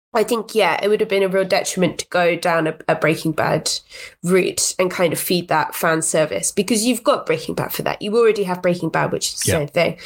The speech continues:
Speaker 1: And Better Call Saul has taken such strengths to, to stand alone and, and just completely outstep the kind of prequel status that, that kind of launched it in the first place.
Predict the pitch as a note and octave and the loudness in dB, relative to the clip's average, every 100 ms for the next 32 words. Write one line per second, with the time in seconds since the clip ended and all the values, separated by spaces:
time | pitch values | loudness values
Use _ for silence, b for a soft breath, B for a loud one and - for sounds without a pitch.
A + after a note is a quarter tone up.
0 | B B B B - F3+ F#3 F3+ F#3+ F3+ | B B B B -2 0 0 0 0 0
1 | F3+ E3 E3 E3 E3+ - - - - - | 2 4 2 2 -2 -2 -2 0 0 0
2 | - D#3+ D#3 - - D#3+ D#3 - - - | 2 2 2 -4 2 4 2 -2 -6 -2
3 | G3 - F#3+ F#3 F#3 F3 F#3 F#3 F3 E3 | 0 0 0 0 0 0 2 4 2 0
4 | - D#3 D3+ - B B B _ - F#3+ | -2 -2 -2 -2 B B B _ -2 0
5 | F#3 F#3+ - F#3 F3+ F#3+ F3 F3+ - E3 | 2 0 0 -4 0 0 2 -2 0 0
6 | - - - D#3+ - - - E3+ E3 E3 | 0 -2 0 0 0 -4 0 0 2 0
7 | E3 - E3+ - E3+ D#3+ D#3 - - E3 | 0 0 -2 0 0 2 0 -2 2 2
8 | E3 D#3+ C#3+ - B2 - - - E3 - | 2 0 0 0 0 0 -6 -2 -2 0
9 | F3 E3+ D#3 F3+ F3 D3 - D3+ - D3 | 0 0 0 2 0 0 0 0 0 -2
10 | - D#3 - - - - - | 0 0 -2 -4 -4 -6 -14